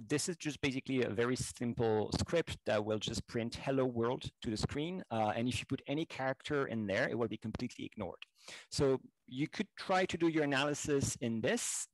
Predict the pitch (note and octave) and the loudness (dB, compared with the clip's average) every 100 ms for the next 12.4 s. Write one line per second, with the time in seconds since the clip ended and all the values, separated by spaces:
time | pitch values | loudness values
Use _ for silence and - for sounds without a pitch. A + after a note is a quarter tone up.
0 | A#2+ B2+ C3 - C#3 C#3 - C#3+ D3+ D3 | 0 2 2 0 -4 -4 -2 0 0 0
1 | C#3+ B2+ A#2+ C3 B2 - C3 B2 A2+ - | 0 0 2 0 -2 -4 -2 0 -2 0
2 | A2+ A2+ A2 G#2+ G2+ G#2+ G#2+ G2+ G2+ - | 0 0 -2 -2 -4 -4 -2 -2 -2 -4
3 | G2+ G2 F#2 F#2+ F#2 F#2 - G#2+ F#2 F2+ | -6 -6 -6 -4 -2 -4 -8 -6 -6 -6
4 | F#2+ G2 - - - - - - - - | -8 -10 -12 -10 -12 -12 -16 -20 -18 -18
5 | - - A#2+ A2+ B2 C#3 D3 D3+ C3+ A#2 | -12 -2 2 2 2 2 2 2 4 2
6 | A#2 A#2+ A2+ A2 G#2+ - A#2 A#2 - A2 | 2 2 2 2 0 -4 -6 -6 -6 -12
7 | - B2 - C#3 D#3+ C#3 C3+ - A2 G2 | -8 -8 -2 0 2 2 0 2 0 2
8 | A2+ D#3+ B2 G2+ G2+ - D3 E3 D#3 C3 | 0 0 0 -2 0 -2 -2 -2 0 0
9 | B2 A#2 A#2+ A#2 G#2+ G2+ - F#2 G#2+ G#3 | 0 0 -2 -2 -2 -2 -2 -2 2 0
10 | - D3 B2+ C3 C3 - - D3+ C3 C3 | 0 -8 -4 -4 -4 -6 -2 -2 0 -2
11 | C3 B2+ B2 A#2+ A2+ A2+ G#2+ - A2 G2 | -2 0 0 0 2 2 2 0 -4 -4
12 | F#2+ F#2+ F#2 F#2+ | -4 -6 -6 -10